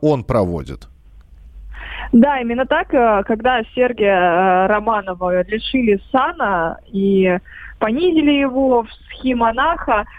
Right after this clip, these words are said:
Speaker 2: э, он, э, решил, что должен тоже провести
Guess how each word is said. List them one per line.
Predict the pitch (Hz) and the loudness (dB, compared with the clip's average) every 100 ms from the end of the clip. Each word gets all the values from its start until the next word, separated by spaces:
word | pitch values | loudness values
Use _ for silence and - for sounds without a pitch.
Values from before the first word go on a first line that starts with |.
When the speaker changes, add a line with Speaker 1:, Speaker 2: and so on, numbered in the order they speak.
| - | -6
Speaker 2:
э, | 196 | 0
он, | 190 185 233 285 262 | 2 2 2 0 0
э, | 233 208 | 2 2
решил, | 214 - 277 285 240 | -2 -4 -2 0 0
что | - 226 220 208 190 185 - - | -2 0 2 4 2 -2 -6 0
должен | 240 247 233 233 | 0 0 -6 -2
тоже | 262 226 214 | 0 0 -4
провести | - 202 208 - 226 | -8 -8 -8 -6 -6